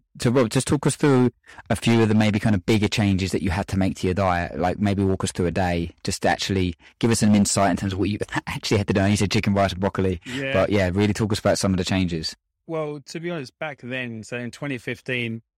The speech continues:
Speaker 2: there was still the approach of probably going closer towards, like, six meals a day.
Speaker 1: Yep.
Speaker 2: And my coach at the time, he, he was quite relaxed with certain things. So what was quite good, you know, I had,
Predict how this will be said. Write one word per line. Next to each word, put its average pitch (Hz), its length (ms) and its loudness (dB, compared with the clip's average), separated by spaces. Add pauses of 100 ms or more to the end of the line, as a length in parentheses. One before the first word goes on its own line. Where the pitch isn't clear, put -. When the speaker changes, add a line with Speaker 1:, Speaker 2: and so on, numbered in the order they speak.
(120)
Speaker 2:
there 120 120 -6
was 117 140 -10
still 131 420 -6
the 117 520 -4
approach - 500 -6
of 113 80 -12
probably 127 240 -8
going 120 320 -6
closer 120 360 -10
towards, 113 260 -10
like, 107 160 -10
six - 260 -14
meals 117 240 -8
a 113 60 -6
day. 110 420 -6 (400)
Speaker 1:
Yep. - 160 4
Speaker 2:
And 113 500 -8 (120)
my 120 580 -6
coach 131 320 -10
at 123 80 -14
the 117 80 -16
time, 120 460 -8
he, 120 480 -6 (180)
he 123 240 -10
was 135 240 -8
quite 151 380 -6
relaxed 135 420 -4
with 131 100 -10
certain 135 280 -8
things. 143 200 -10
So 127 120 -6
what 139 180 -6
was 139 120 -12
quite 127 280 -6
good, 147 220 -6
you 143 40 -8
know, 127 120 -4
I 120 80 -4
had, 117 280 -6